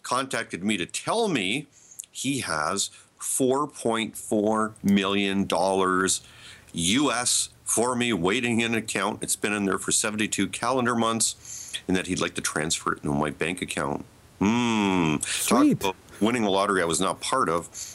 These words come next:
Speaker 1: And because he tells me, this is the best part, that I, Peter Sacco, was killed in an earthquake. He was one of the death victims in March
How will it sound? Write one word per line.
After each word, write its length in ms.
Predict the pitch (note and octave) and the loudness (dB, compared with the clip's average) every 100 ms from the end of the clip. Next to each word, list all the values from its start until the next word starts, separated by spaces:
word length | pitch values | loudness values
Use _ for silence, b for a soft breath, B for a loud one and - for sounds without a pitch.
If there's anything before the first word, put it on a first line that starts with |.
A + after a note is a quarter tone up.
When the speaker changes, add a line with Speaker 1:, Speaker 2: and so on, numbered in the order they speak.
| B | B
Speaker 1:
And 140 | F#2 | -2
because 500 | F2 F2 E3+ D3+ B2+ - B - | -2 -2 -2 0 0 -4 B -2
he 120 | A2+ | -2
tells 440 | - D3+ F3 G2 | 0 2 2 2
me, 180 | F2+ G2 | 0 2
this 180 | G#2+ A2+ | 0 0
is 60 | |
the 80 | F#2+ | 0
best 220 | F2+ F2+ | -2 -2
part, 200 | - - - B B B - | -2 -4 -6 B B B -6
that 140 | F#2+ - | -4 0
I, 320 | A2 B2+ G2+ - | 0 0 -4 -4
Peter 360 | - D3+ A2 G2+ | 0 0 0 0
Sacco, 380 | G#2+ G#2 A2 | 0 0 2
was 200 | F#2 F2 | 2 2
killed 480 | - - C3 C3 A2 B B B | 0 0 2 2 -2 B B B
in 120 | - A#2 | 0 0
an 140 | G#2+ | 2
earthquake. 500 | A#2 A2+ - E2+ E2+ | 2 0 0 0 2
He 60 | G2+ | 2
was 140 | F#2 | 2
one 180 | F#2 G#2+ | 4 2
of 60 | F2 | 2
the 80 | D#2+ | 2
death 260 | F#2+ G#2+ | 0 0
victims 420 | G2 - F#2+ F2 | -2 -2 0 2
in 140 | E2+ D#2 | 4 4
March 400 | F2 F#2+ - | 4 2 0